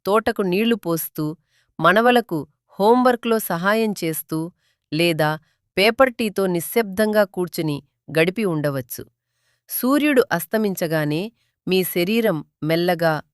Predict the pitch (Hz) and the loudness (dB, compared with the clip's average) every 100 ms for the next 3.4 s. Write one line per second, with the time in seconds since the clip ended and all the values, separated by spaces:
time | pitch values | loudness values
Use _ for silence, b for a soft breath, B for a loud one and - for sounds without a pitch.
0 | 147 175 - 240 262 240 226 - 165 180 | -10 -6 0 2 2 -2 -6 -6 -6 -2
1 | 170 147 151 139 131 - _ _ _ _ | -2 -2 -4 -6 -6 -12 _ _ _ _
2 | - 190 - 262 254 262 226 214 214 247 | 0 0 2 0 2 0 -2 0 0 2
3 | 240 - 220 247 | 0 -2 -2 2